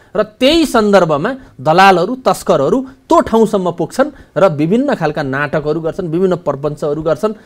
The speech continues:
र विभिन्न प्रलोभनहरूमा पारेर चाहिँ उनीहरूलाई सीमा पार गराउने, भारतका विभिन्न ठाउँहरूमा लगेर बेचिदिने अथवा खाडी मुलुकसम्म पुर्याउने यस्ता खालका घटनाहरू हुने गरेका छन्।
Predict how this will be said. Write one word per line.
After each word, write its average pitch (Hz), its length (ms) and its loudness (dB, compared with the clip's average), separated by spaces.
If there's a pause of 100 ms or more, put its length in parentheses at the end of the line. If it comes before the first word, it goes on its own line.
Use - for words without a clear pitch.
(140)
र 180 60 2
विभिन्न 202 420 2
प्रलोभनहरूमा 170 800 2
पारेर 120 380 -8
चाहिँ 208 180 -12
उनीहरूलाई 165 420 -2 (280)
सीमा 147 400 -2 (300)
पार 165 220 4
गराउने, 180 500 2 (240)
भारतका 160 360 0
विभिन्न 196 400 0
ठाउँहरूमा 180 400 -2
लगेर 175 380 0 (280)
बेचिदिने 196 480 2
अथवा 175 320 2
खाडी 151 400 2
मुलुकसम्म 202 540 4
पुर्याउने 202 440 2 (180)
यस्ता 233 220 -6
खालका 156 240 -8
घटनाहरू 127 440 -10
हुने 143 200 -4
गरेका 127 280 0
छन्। 98 200 -12